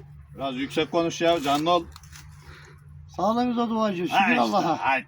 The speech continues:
Speaker 1: be, asker, asker. Salep'in askeri. Aha.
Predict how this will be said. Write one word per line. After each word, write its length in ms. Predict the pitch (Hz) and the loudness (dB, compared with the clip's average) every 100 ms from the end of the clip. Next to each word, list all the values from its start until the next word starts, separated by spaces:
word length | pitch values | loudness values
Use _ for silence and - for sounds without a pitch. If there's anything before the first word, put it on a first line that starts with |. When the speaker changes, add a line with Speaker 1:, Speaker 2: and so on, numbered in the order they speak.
| - | -10
Speaker 1:
be, 80 | 113 113 | -6 -4
asker, 600 | 107 104 143 - 185 147 | -4 -2 -2 -2 -2 2
asker. 480 | 185 - 202 190 - - - - - | 2 0 2 4 4 -2 -16 -20 -6
Salep'in 500 | 135 160 180 180 180 | 0 2 2 -2 0
askeri. 420 | 165 - 139 113 - - - - - - - - - | -2 -2 -6 -6 -12 -14 -12 -12 -14 -14 -18 -20 -16
Aha. 260 | - - | -12 -12